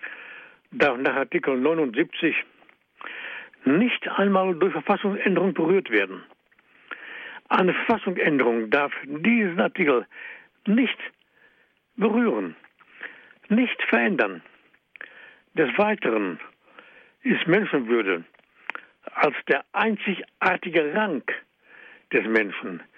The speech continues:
die Grundlage der Konzeption von Grundrechten und Grundpflichten. Die Menschenwürde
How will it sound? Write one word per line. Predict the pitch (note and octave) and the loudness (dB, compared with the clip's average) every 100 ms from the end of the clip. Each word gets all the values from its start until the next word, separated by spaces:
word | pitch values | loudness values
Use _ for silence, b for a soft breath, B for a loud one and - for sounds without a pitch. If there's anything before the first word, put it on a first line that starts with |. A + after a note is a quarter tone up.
| B B B B - | B B B B -2
die | G#3 | 0
Grundlage | F#3+ G#3+ G#3+ G#3+ A#3 G#3+ G#3+ G#3+ G#3 F#3 G3+ D3+ _ _ _ _ _ _ _ _ - _ _ - | 2 2 4 2 0 0 0 0 -2 -2 -4 -4 _ _ _ _ _ _ _ _ -20 _ _ 0
der | F3 | 0
Konzeption | - G3 D#3 F#3 - - E3 D3+ | 2 -2 0 -2 -2 0 0 2
von | C#3+ B2 | 0 0
Grundrechten | A#2+ F3+ D3 D3 C3+ - C#3 A2 _ b b b b b | 2 0 2 0 0 -4 -6 -6 _ b b b b b
und | D#3+ C3 | 0 2
Grundpflichten. | - E3 - - G#2 - G2+ E2+ - - _ - _ - - - - - _ - B B B _ - | 2 0 -2 -2 -2 -2 -6 -8 -16 -20 _ -20 _ -20 -20 -20 -20 -20 _ -20 B B B _ 0
Die | |
Menschenwürde | A2+ D3 F#3+ - B2 G2+ G#2 F#2+ F2+ | 4 4 2 -4 -4 0 0 2 0